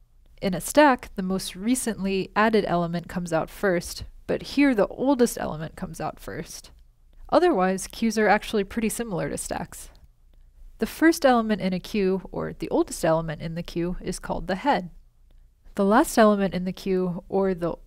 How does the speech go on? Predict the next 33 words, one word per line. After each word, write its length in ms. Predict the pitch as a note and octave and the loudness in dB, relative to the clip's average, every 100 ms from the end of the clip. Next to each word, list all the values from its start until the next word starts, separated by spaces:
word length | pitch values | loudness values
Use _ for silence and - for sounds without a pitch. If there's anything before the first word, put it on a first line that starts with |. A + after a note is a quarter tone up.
| - | -12
newest 440 | G#3+ E4 C4+ - | -6 -2 -2 -4
element 320 | E3 E3 E3 | -6 -6 -6
in 60 | D3 | -8
the 80 | D#3+ | -10
queue, 320 | - E3 E3+ | -6 -6 -4
is 160 | - E3 | -6 -6
called 240 | F3 D#3+ | -6 -4
the 80 | - | -6
tail. 380 | - B3 G3 - - - _ _ - - _ _ _ | -2 -2 -2 -8 -18 -20 _ _ -20 -20 _ _ _
When 160 | G3+ G#3 | -4 0
you 100 | G#3 | 2
add 220 | - - | 4 4
an 100 | C#4 | 4
element 420 | G3+ G#3 G#3 G3 F#3 | 2 2 2 0 -4
to 100 | F3+ | -6
the 100 | E3+ | -6
tail, 480 | - G3+ F#3+ F#3 - - | -2 0 0 -2 -8 -8
the 120 | G3 F3+ | 0 2
operation 460 | F3 G3 F3+ - | 2 0 0 -4
is 120 | F3 | -10
called 300 | - - - - - | -8 -6 -8 -8 -6
enqueue. 480 | G3 F#3+ - D#3+ - _ _ _ _ - _ _ _ | -4 -6 -10 -10 -12 _ _ _ _ -20 _ _ _
When 120 | G#3 | -6
you 140 | G#3 A3 | -2 0
remove 380 | A3+ C4 D#4 C4 | 0 0 -4 -2
the 120 | G3+ | -2
head 320 | E3 F#3+ C4 | -2 -2 0
element, 480 | G3 F#3+ F3 F#3 F#3 | 0 -2 -2 -6 -4
the 120 | F#3+ | -2
operation 500 | F#3 F#3 F#3 E3+ - | -2 -2 -4 -4 -10
is 140 | E3 | -12
called 320 | - - - E3+ - | -10 -10 -10 -14 -6
dequeue. 440 | D4+ E4+ - F#3 | -4 -4 -8 -12